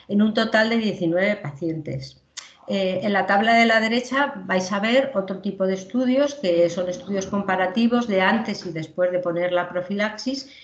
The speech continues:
y que en total también son cinco pacientes. Es decir, que la profilaxis en la enfermedad von Willebrand no es un, una actitud, eh, eh, que se haga demasiado, por, aunque yo creo que un poco la mentalidad nuestra en los últimos años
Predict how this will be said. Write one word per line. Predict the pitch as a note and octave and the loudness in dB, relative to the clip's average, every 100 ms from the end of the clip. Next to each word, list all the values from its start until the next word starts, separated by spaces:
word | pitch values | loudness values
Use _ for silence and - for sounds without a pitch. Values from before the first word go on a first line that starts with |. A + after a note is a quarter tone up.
| - | -14
y | G3 | -10
que | - | -4
en | F3+ | 2
total | F3+ F#3 G3 | 2 4 0
también | G#3+ A3 G#3+ B3 | 2 2 2 2
son | B3 A#3 A#3 | 0 0 2
cinco | A#3 A3 G#3+ | 2 -2 -2
pacientes. | D#3+ D3+ D3+ C#3 - C3 - | -4 -4 -4 -4 -4 -6 -6
Es | - | -4
decir, | G3+ G#3 F#3+ D#3+ | -2 0 0 2
que | F3 | 4
la | E3 | 4
profilaxis | - E3+ - F3 G3 G3+ G#3 | 2 0 2 2 2 0 -2
en | F#3 | 0
la | E3+ | 0
enfermedad | E3 E3 D#3+ D#3+ E3+ | 0 -2 -2 0 0
von | F3+ F#3+ | 0 2
Willebrand | G#3 G3+ G#3+ A#3 A#3 - - - - | 2 2 4 2 2 -4 -18 -18 -2
no | G#3+ A3 | 2 4
es | G#3+ G#3 - | 4 0 -8
un, | - F#3 G#3 G#3 G#3 | -8 0 4 6 6
una | G3+ F#3+ - G3+ G#3 G3 | 4 0 2 2 4 2
actitud, | G3 A3 - G#3+ G#3 G3 - - _ | 2 2 4 4 6 4 -2 -14 _
eh, | - F#3 F3 F3 E3+ E3 E3 D#3+ D3+ - - E3 D3 B2+ - - - - | 0 4 6 6 4 2 2 2 0 -2 -2 -2 0 -2 -4 -6 -8 -4
eh, | F#3 F3 D3 - | -2 0 0 0
que | F#3+ | 2
se | F3+ F#3 | 2 4
haga | F3+ G3 G#3 E3+ - | 4 4 4 2 0
demasiado, | F3+ F#3+ G3 - A3 A3 A#3+ C4+ | 0 0 0 -2 0 2 2 0
por, | G#3 F3 - - | -2 -6 -8 -8
aunque | G3+ F#3 - F#3 E3 | -6 -4 -2 -2 0
yo | F#3+ | -2
creo | F#3+ G#3+ A3 A#3 A#3 | -2 0 2 0 -2
que | G#3+ G3 F3+ F3+ | -2 2 4 2
un | E3+ | 0
poco | G3 A3 | -4 -2
la | G#3 | 0
mentalidad | F#3+ F#3 F3+ F3 F3+ F#3+ | 0 0 0 0 0 0
nuestra | G3+ G#3+ G#3 F#3+ | 0 -2 -2 -2
en | |
los | E3+ - | -2 -4
últimos | F#3+ G3 G3 F#3+ | -6 -4 -6 -2
años | G3+ G#3 A3 | 0 2 0